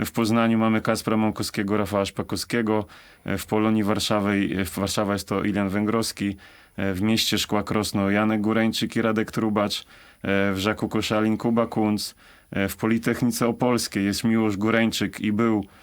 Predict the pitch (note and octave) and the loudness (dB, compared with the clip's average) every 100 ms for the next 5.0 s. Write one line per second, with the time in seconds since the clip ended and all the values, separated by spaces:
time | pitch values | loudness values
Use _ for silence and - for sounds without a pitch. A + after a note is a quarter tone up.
0 | - - - - F#2 G#2+ A2 A2+ G#2+ G#2+ | -20 -20 -20 -8 -2 2 2 2 2 2
1 | G#2 A2+ G#2+ G#2+ - A2 A2 G#2+ - F#2+ | 2 0 0 0 0 2 2 0 -6 -6
2 | - G#2 G#2 G2 - - - G2 G2 G#2+ | 0 2 0 -2 -16 -20 -8 -4 -2 -2
3 | A2 G#2 A2+ A2 G#2+ G#2+ G2+ E2+ G2 G2+ | -2 0 2 2 2 2 2 0 2 2
4 | G#2 G#2+ A2 G2+ G#2 - B2 B2 B2 B2+ | 2 2 2 0 -2 0 0 2 0 -2